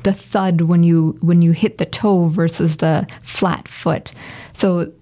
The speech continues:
that is kind of an element that I've been exploring also in my dance, is just that percussive nature, kind of like in tap dance, where you elicit all these different types of sounds just from the feet.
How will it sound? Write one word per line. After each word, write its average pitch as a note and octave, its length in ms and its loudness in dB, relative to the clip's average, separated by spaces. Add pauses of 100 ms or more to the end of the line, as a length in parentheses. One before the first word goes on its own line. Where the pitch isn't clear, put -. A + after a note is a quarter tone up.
(120)
that G3 380 0
is F#3+ 200 0
kind G3 180 2
of F3 60 2
an F3 100 2
element F3 400 2
that F3 120 0
I've E3+ 300 2
been E3+ 180 4
exploring E3+ 600 2
also F3 380 2
in D#3+ 160 4
my D#3+ 120 4
dance, D#3+ 360 2
is D#3+ 100 0
just - 360 -4
that F3 200 -4
percussive F#3+ 720 -2
nature, E3 540 2 (220)
kind A3 180 2
of G#3+ 80 2
like F#3+ 220 0
in E3 100 4
tap A3 280 -2
dance, - 360 -2
where F3 120 2
you E3+ 260 4 (280)
elicit F#3 440 0
all C4 200 -2
these C4 220 2
different A3+ 380 -2
types - 300 -6
of G#3+ 80 -6
sounds A3 440 2
just - 220 -4
from F#3+ 160 4
the F3 80 0
feet. F#3+ 340 0